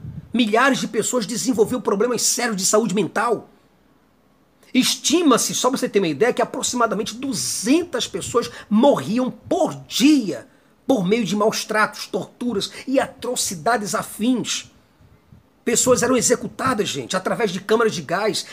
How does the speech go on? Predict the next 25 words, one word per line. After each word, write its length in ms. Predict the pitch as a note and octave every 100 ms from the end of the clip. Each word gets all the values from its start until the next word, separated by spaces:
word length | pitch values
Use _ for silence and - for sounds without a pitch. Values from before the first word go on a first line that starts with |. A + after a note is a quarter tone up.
| -
açoite, 1000 | - - - - A3 A3+ G3 - - - - -
fuzilamento, 1080 | - B3 G3+ - B3+ A3+ D3+ G#3 B3 -
golpes 580 | D#3 D3 G#3+ B3 - C#3+
na 140 | G3+ G#3+
cabeça 400 | F3+ D3+ G#3+ -
com 180 | G#3+
garrotes. 800 | G3 D3+ - A3 - - - - - _ _ - _ _ _ _ _
Já 160 | - B3+
viu 160 | G3+ C#4+
como 140 | A#3
se 140 | -
mata 220 | G#3 G3 F#3
um, 40 |
como 320 | - E3 G3
é 60 | A3
que 80 | -
se 100 | G3+
mata 300 | F#3 G#3 E3+
um 80 |
boi? 420 | C#3 G3 A3+ C3+ A2 _ _ _ _ _ _ _ -
Como 220 | - B3 B3
se 100 | F#3+
mata 220 | G#3 G#3
uma 100 | C#3+
vaca? 540 | - A3+ A#3+ - C#3+